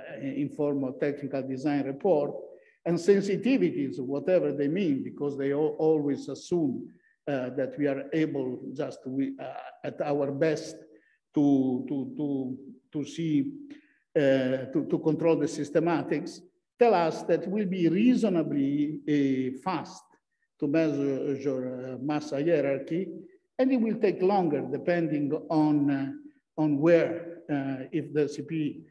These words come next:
is maximal, violation is maximal or not, it will take longer just to do that. I can jump this that. I will simply sp-, spend two words on the fact that, uh, there is competition. There is competition between, uh,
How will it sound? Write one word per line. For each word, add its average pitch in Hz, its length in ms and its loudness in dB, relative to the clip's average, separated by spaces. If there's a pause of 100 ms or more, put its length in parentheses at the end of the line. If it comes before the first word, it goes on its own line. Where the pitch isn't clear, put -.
(180)
is 135 160 -2
maximal, 147 640 0
violation 151 540 0
is 131 100 -6
maximal 147 520 -2
or 156 120 2
not, 151 380 0 (300)
it 147 60 2
will 156 180 2
take 147 200 0
longer 139 640 0
just 135 260 -8
to - 40 -8
do 131 240 -4
that. 123 160 -18 (920)
I 160 100 4
can 151 580 2
jump 175 400 0
this 151 160 2
that. 185 440 6
I 180 120 6
will 180 180 2
simply - 400 -4
sp-, - 240 -6
spend 190 400 -2
two 233 60 0
words 170 600 2 (120)
on 151 260 0
the 151 80 -2
fact 151 320 -2
that, 139 240 -6 (1200)
uh, 143 460 2
there 156 140 2
is 185 160 2
competition. - 800 -2 (100)
There 135 100 -6
is 131 120 -6
competition 139 640 -6
between, 123 500 -6
uh, 117 140 -16